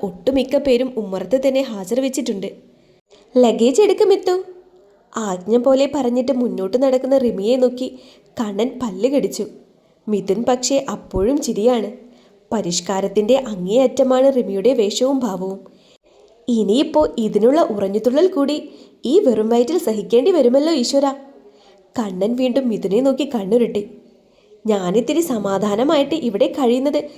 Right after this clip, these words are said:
നിനക്ക് സഹിച്ചില്ല അല്ലേടാ?" തിരിഞ്ഞു നടക്കുന്ന റിമിയെ ഒന്ന് പാളി നോക്കിയിട്ട് കണ്ണൻ മിഥുൻ്റെ കഴുത്തിൽ പിടിക്കാനാഞ്ഞു.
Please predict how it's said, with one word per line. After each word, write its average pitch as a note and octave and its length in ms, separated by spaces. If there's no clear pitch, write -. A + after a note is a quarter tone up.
നിനക്ക് G3 280
സഹിച്ചില്ല D4+ 500
അല്ലേടാ?" A3+ 400
തിരിഞ്ഞു G#3 300
നടക്കുന്ന B3+ 420
റിമിയെ G#3 460
ഒന്ന് B3+ 160
പാളി G3+ 380
നോക്കിയിട്ട് B3+ 480
കണ്ണൻ G#3 360
മിഥുൻ്റെ F#3+ 400
കഴുത്തിൽ G3 420
പിടിക്കാനാഞ്ഞു. G3 720